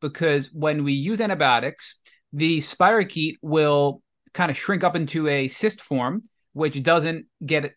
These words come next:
addressed by antibiotics. And when the antibiotics are no longer being introduced into the body, it unravels again back into a spirochete. You know, what are your thoughts on that? Do you think that beyond the length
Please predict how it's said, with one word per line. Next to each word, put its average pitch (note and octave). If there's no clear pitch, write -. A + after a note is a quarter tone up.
addressed D#3
by C#3
antibiotics. D3+
And D#3+
when D#3+
the D3+
antibiotics D#3+
are D3+
no D#3+
longer D3+
being D#3
introduced D#3+
into C#3
the C#3
body, F3
it D#3+
unravels D#3
again D3
back C#3
into C#3
a C3+
spirochete. C#3
You E3
know, E3
what A#3
are E4+
your D#4+
thoughts C4+
on E3+
that? C3+
Do E3+
you D3+
think G3+
that D#3+
beyond D#3+
the D3
length C#3